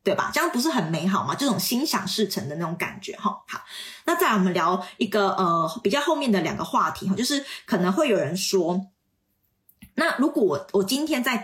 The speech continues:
打，或者在写，或者是我在自己心里面默念的时候，我的那个感恩不是真的真心感恩，那这样的感恩还有效吗？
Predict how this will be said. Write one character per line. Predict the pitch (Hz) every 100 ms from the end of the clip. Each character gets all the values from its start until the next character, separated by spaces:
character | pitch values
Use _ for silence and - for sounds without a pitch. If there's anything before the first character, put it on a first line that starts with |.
| -
打， | - - - - -
或 | 294
者 | 190
在 | 170 214
写， | - 185 202
或 | 262
者 | 190
是 | 233
我 | 175 196
在 | 220 208 - -
自 | 302
己 | 220
心 | 190 233
里 | 180
面 | 196
默 | 220 240 185
念 | 220 180 160
的 |
时 | 156 -
候， | - 190 - - - _
我 | 220 196
的 | 190 220
那 | 359
个 | 254
感 | - 185 139 -
恩 | 185 196 214 _ _ _ _ _
不 | 208 226
是 | 339
真 | 269 - 240
的 | 208 180
真 | - 240
心 | - 214
感 | 214 160 -
恩， | 165
那 | 254
这 | 277
样 | 247
的 | 190
感 | - -
恩 | 190
还 | 190 160
有 | -
效 | - -
吗？ | -